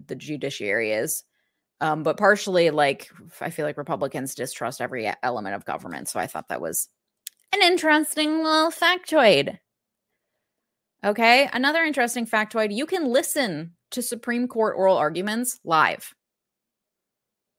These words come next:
They have one starting in twenty minutes. This is ten A M Eastern time. Today on the docket, if you, if you want, you go to supreme court dot gov slash oral underscore arguments slash live. Just Google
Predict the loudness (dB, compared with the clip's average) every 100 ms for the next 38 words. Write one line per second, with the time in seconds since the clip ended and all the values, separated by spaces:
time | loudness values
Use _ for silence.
0 | _ _ _ _ _ _ _ -2 -2 -2
1 | -4 -2 -2 -2 -6 -8 -8 -6 -6 -6
2 | -6 -8 -10 -12 -12 -8 -6 -4 -6 -6
3 | -8 -10 -12 -10 -10 -10 -14 -20 _ _
4 | _ _ _ _ _ _ _ _ -20 _
5 | _ _ _ 4 6 8 6 4 2 4
6 | 2 2 -2 -2 -12 -16 _ _ _ _
7 | _ _ _ -14 -10 -6 -6 -6 -4 -2
8 | 0 0 -2 -4 -6 -6 -8 -10 -10 -6
9 | -4 -4 0 -2 -2 -2 -2 -2 -2 -2
10 | -2 -8 _ -2 0 2 0 -2 -4 -6
11 | -8 -8 -4 -4 -2 -2 -2 -6 -8 -8
12 | -8 -8 -4 -4 -4 -2 -2 -2 -6 -6
13 | -4 0 0 -2